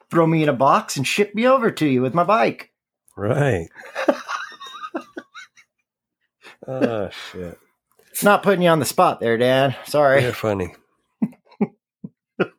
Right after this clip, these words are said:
Speaker 1: know if there's a box big enough for me.
Speaker 2: I don't know.
Speaker 1: Wait, there is. It's called a jail cell. I've been there once. <laughs> Oh.
Speaker 2: But yeah, so we bring them, them up on the podcast because they give us a discount code so you can save.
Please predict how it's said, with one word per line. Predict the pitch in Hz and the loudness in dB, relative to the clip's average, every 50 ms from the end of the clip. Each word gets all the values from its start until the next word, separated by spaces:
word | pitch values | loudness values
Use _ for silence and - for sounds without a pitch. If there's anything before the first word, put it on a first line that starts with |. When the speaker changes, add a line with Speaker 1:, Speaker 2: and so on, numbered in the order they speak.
| _ _ - | _ _ -4
Speaker 1:
know | 104 104 98 | -2 -2 -2
if | - | -2
there's | 98 95 82 | -4 -6 -6
a | 82 | -6
box | 71 - 95 92 90 - - | -6 -4 -2 -2 -2 -4 -8
big | - 95 90 90 | -8 -8 -8 -6
enough | 85 82 82 - | -8 -8 -8 -10
for | - 71 | -12 -14
me. | 71 85 90 104 110 110 - - _ _ _ _ _ _ - | -14 -6 -4 -2 -2 -4 -6 -12 _ _ _ _ _ _ -2
Speaker 2:
I | 123 120 | 2 2
don't | 123 120 107 101 | 4 4 4 4
know. | 104 110 110 98 87 80 - - | 4 4 4 4 2 0 0 2
Speaker 1:
Wait, | 143 151 156 160 156 | 4 4 4 4 4
there | 147 131 131 | 4 6 6
is. | 131 117 110 - - | 6 6 4 2 0
It's | 101 - | -4 -6
called | - - 127 117 95 | -2 0 0 0 0
a | 90 | -2
jail | 82 - 104 92 90 | -2 0 0 0 0
cell. | - - 101 82 85 | 0 0 0 0 -2
I've | 82 80 | -2 -4
been | 90 90 90 | -4 -4 -4
there | 85 85 85 | -4 -4 -4
once. | 87 117 - 180 175 - - - 156 147 | -4 0 0 0 0 0 0 -2 -2 -2
<laughs> | - - - - - - - - - - - - - - - - - - - - - - - - - - - - - - _ - - _ - 269 - - - _ _ _ _ _ _ _ _ _ - - - - - - - - - - - - - - - - - - - - - - - _ _ _ _ _ _ - | -2 -6 -8 -6 -6 -4 -4 -4 -2 -2 -2 -2 -2 0 -2 -2 -4 -6 -12 -10 -8 -8 -8 -8 -10 -12 -14 -16 -16 -16 _ -20 -10 _ -2 -2 -2 -4 -8 _ _ _ _ _ _ _ _ _ -2 0 0 0 -2 -6 -8 -10 -8 -8 -10 -12 -14 -14 -16 -16 -16 -16 -18 -20 -20 -20 -20 _ _ _ _ _ _ 0
Oh. | 110 107 98 90 87 90 82 85 - - - - | 2 2 4 4 4 4 4 2 0 -2 0 2
Speaker 2:
But | 117 | 2
yeah, | 123 127 127 127 117 110 104 | 4 6 6 6 6 4 2
so | - - 123 117 113 110 107 - _ - | 2 4 4 4 4 2 0 -6 _ -2
we | 123 127 | 0 0
bring | 123 - 135 131 123 120 | 2 2 2 4 4 4
them, | 117 113 110 107 104 104 | 4 4 4 2 0 2
them | 110 107 104 104 101 | 2 2 4 4 2
up | 98 90 - | 2 2 2
on | 98 92 92 92 | 0 0 0 -2
the | 87 | -2
podcast | - 98 95 95 92 - - 95 90 87 80 - - | 0 2 2 2 2 0 0 0 0 0 0 -4 -10
because | 87 - - 90 87 87 82 - - - | -8 -2 0 2 2 2 0 -2 -4 -2
they | - 87 85 85 87 85 | 0 0 2 2 0 -2
give | - - 110 104 | -2 -2 -2 -2
us | 98 - - | -2 -2 -4
a | 92 | -2
discount | 92 107 101 - - - 101 95 90 - | 0 0 0 0 0 0 0 0 0 -2
code | - 101 98 95 - | 0 0 0 2 0
so | - - 92 | -2 -4 -4
you | 90 85 | -4 -4
can | - 87 82 - | -4 -4 -4 -2
save. | - 92 85 78 71 - - - | -2 -2 -2 -2 -4 -8 -10 -14